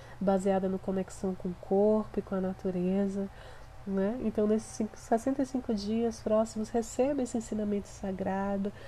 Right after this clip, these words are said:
através de cultivar um íntimo contato com as suas células. Não sei se você conhece, mas nós temos um exercício de perguntar ao corpo, né? O corpo, você quer fazer isso?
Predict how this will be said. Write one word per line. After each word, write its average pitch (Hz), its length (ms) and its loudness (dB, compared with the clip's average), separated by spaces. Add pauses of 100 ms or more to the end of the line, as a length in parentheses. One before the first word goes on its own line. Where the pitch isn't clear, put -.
(300)
através 208 520 4
de 214 80 2
cultivar 220 760 0 (440)
um 240 160 4
íntimo 262 320 2
contato 190 560 0
com 196 80 -2
as 185 100 -2
suas 185 260 -4
células. 175 600 -6 (420)
Não 202 80 2
sei 202 220 4
se - 160 -6
você 196 480 0
conhece, 202 680 0
mas 202 220 2
nós 202 180 0
temos 196 360 0
um 196 60 2
exercício 196 600 0
de 214 80 -6
perguntar 220 460 0
ao 240 80 2
corpo, 196 580 -2 (220)
né? 220 160 -4 (1200)
O - 80 -4
corpo, 247 560 2
você 202 480 -2 (180)
quer 220 340 0 (160)
fazer 190 320 0
isso? 196 580 -2